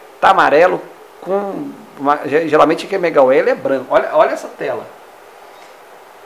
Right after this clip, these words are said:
Bom, pessoal, aqui acabou que eu achei que ia ficar um vídeo muito longo e não vai ficar um vídeo muito longo. Tá iniciando o Windows. Olha a cor.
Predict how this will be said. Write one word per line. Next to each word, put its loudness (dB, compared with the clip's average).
Bom, 2
pessoal, 2
aqui -8
acabou 0
que 0
eu 6
achei -2
que -6
ia -4
ficar -6
um 0
vídeo -6
muito 0
longo 2
e 0
não -4
vai -2
ficar -4
um 0
vídeo -12
muito -8
longo. -2
Tá -2
iniciando -4
o -4
Windows. -6
Olha 4
a 0
cor. -6